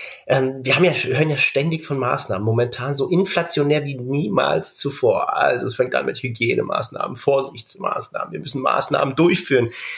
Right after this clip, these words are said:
und keiner weiß genau, was damit gemeint ist, denn, also vor zwanzig Jahren, Sie sind ja heute Journalistin, Chefredakteurin und vor zwanzig Jahren, als ich mit dem Journalismus, äh, gestartet bin oder sehr aktiv drin war bei der Nachrichtenagentur, da mussten wir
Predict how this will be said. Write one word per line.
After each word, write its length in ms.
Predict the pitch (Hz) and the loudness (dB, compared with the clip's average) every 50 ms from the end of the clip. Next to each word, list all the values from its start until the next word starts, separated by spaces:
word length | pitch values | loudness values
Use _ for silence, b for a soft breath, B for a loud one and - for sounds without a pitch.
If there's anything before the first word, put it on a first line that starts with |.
| B B | B B
und 180 | 135 127 - | 0 0 0
keiner 500 | - - - 156 185 202 208 202 190 165 | 0 2 2 2 2 0 0 -2 -2 -2
weiß 340 | 143 127 120 139 147 - - | -2 -2 -2 -2 -2 -4 -4
genau, 260 | - 131 131 123 131 | -4 -4 -4 -2 -2
was 160 | 131 127 123 - | -2 -4 -4 -4
damit 220 | 135 123 123 - | -8 -8 -8 -8
gemeint 360 | - 110 104 101 131 180 196 | -8 -8 -6 -4 -4 -4 -4
ist, 220 | - 202 - - 160 | -6 -6 -4 -2 0
denn, 160 | 156 151 151 B B B B B B B B | 0 -2 -2 B B B B B B B B
also 260 | - 139 143 135 131 - _ _ _ _ _ - - | 0 0 2 0 -2 -6 _ _ _ _ _ -12 -4
vor 240 | - 139 139 - 101 120 - - - 110 127 - - | 0 2 2 2 2 0 -4 -4 -6 -8 -12 -8 -4
zwanzig 380 | - - 156 196 190 208 - | 0 0 0 2 2 2 2
Jahren, 220 | - 156 160 185 170 | 4 4 4 4 2
Sie 100 | 147 131 | 2 2
sind 160 | 127 147 147 | 2 2 2
ja 120 | 165 143 | 2 2
heute 360 | 123 123 127 - 165 165 160 B B B B B | 4 4 4 4 4 2 0 B B B B B
Journalistin, 580 | - 151 123 110 104 107 127 - - - 185 185 | 2 2 4 4 4 4 2 2 2 2 0 0
Chefredakteurin 880 | - - - 120 110 - - - - - - - - 165 170 170 180 - | 2 2 2 2 0 0 0 0 0 0 0 -2 -2 0 0 0 0 0
und 220 | - - 127 - | -2 -2 -4 -6
vor 260 | - - - - 123 | -10 -10 -8 -8 -6
zwanzig 400 | - - - - 147 - 156 - | -4 -4 -4 -4 -4 -4 -4 -4
Jahren, 220 | - 123 131 160 - | -2 0 0 0 0
als 180 | 151 - - | 0 -2 -2
ich 180 | 143 147 - - | -2 -2 -2 -2
mit 100 | 147 131 | -2 -4
dem 40 | 120 | -2
Journalismus, 720 | - 123 120 117 117 143 143 - - 151 143 - - B B B B B B B | -2 -2 -2 -2 -2 0 0 -2 0 0 -2 -2 -2 B B B B B B B
äh, 240 | B 135 117 120 - - | B 4 4 2 2 0
gestartet 520 | 147 123 - - 123 107 151 165 170 165 | 0 0 2 2 2 2 2 0 0 0
bin 120 | 170 160 | 0 2
oder 120 | 156 135 120 | 2 2 0
sehr 200 | - 139 - - | 0 -2 -4 -4
aktiv 540 | 113 - - - - - 175 226 285 - - | -6 -8 -6 -4 -2 -2 -2 -2 -4 -4 -4
drin 240 | - - 120 117 | -4 -4 -4 -4
war 160 | 104 95 110 143 | -4 -2 -2 -2
bei 80 | 143 | -2
der 80 | 120 110 | -2 -4
Nachrichtenagentur, 800 | 110 110 113 170 185 - 131 - - 107 101 101 110 110 - 135 | -4 -4 -4 -4 -4 -4 -6 -8 -6 -8 -8 -8 -8 -6 -4 -2
da 60 | 131 | -2
mussten 240 | 127 135 135 - 131 | -2 -2 0 2 2
wir 120 | 131 127 | 2 2